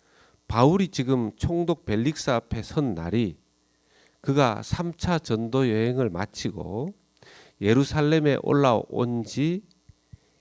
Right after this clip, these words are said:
열 이틀, 십이 일이 지난, 아, 날이었습니다. 그 다음에, 자, 이 사도 바울이 처음 예루살렘에 도착했을 때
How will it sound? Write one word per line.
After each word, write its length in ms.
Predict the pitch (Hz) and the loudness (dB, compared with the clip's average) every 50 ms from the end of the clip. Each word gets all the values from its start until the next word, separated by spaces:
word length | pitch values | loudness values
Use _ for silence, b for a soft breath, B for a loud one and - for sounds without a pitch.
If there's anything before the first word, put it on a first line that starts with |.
| _ _ - | _ _ 8
열 340 | 110 127 147 190 208 190 277 - | 12 12 12 12 10 6 2 -2
이틀, 520 | 196 196 - _ - - - 87 80 92 - _ _ _ - | -4 -4 -4 _ -6 -6 -4 -6 -8 -10 -16 _ _ _ -12
십이 800 | - - - - - 240 - - - - 123 127 135 147 160 175 | -8 -6 -4 -2 -2 -4 -4 -8 -10 -6 -4 -2 0 0 0 0
일이 260 | 175 139 143 156 151 | 2 2 2 0 0
지난, 540 | 151 - - 127 123 135 139 143 151 160 165 _ _ _ _ _ _ _ _ - | -4 -6 -6 -2 0 0 0 0 -2 -6 -10 _ _ _ _ _ _ _ _ -14
아, 200 | - 90 87 - | -10 -10 -8 -6
날이었습니다. 840 | 87 92 95 95 92 92 85 - - 85 - - - - - - - _ _ _ _ _ _ _ _ _ _ _ _ _ b b b b b b b b b | -4 -4 -2 -2 -2 -4 -6 -6 -8 -8 -8 -8 -10 -12 -14 -16 -20 _ _ _ _ _ _ _ _ _ _ _ _ _ b b b b b b b b b
그 200 | - - 156 160 | 2 4 4 6
다음에, 560 | 170 180 196 202 190 170 147 160 185 240 - _ _ _ _ _ _ _ _ _ B B B B B B B _ - | 6 6 4 4 4 4 2 2 2 -2 -4 _ _ _ _ _ _ _ _ _ B B B B B B B _ -10
자, 280 | - 101 90 85 80 - - - _ - _ | -6 -6 -6 -6 -8 -12 -18 -20 _ -20 _
이 300 | - 147 185 175 - - _ - - _ _ _ _ _ _ _ | -6 -4 -4 -4 -4 -6 _ -18 -20 _ _ _ _ _ _ _
사도 320 | - - - - 180 185 175 | -14 -6 -4 -2 0 2 2
바울이 300 | 185 190 185 180 165 - | 4 4 4 2 0 -2
처음 360 | - - 202 190 180 160 139 - | -2 -2 0 0 0 0 0 0
예루살렘에 580 | 113 120 127 135 127 - 156 156 160 151 135 104 | 0 0 0 0 -2 -2 0 0 2 2 0 0
도착했을 680 | - - 95 - - 127 120 - - 107 - - 92 | 0 -2 -4 -4 -4 -6 -6 -6 -8 -10 -8 -10 -10
때 360 | - _ - 87 87 85 85 | -8 _ -6 -6 -6 -6 -8